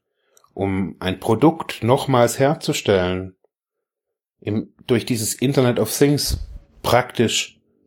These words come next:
auf Null, also Richtung Null gehen. Das heißt, wenn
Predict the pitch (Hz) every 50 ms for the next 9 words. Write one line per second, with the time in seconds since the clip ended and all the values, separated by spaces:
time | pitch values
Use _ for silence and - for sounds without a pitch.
0 | _ _ _ - - 101 107 - - 117 113 120 143 170 160 120 98 - _ _
1 | _ _ - - - 101 101 101 92 107 98 - 127 110 113 113 123 143 156 147
2 | 113 92 87 85 85 87 87 _ _ _ _ - - - - _ - - - -
3 | 117 123 123 - - 139 139 135 131 113 -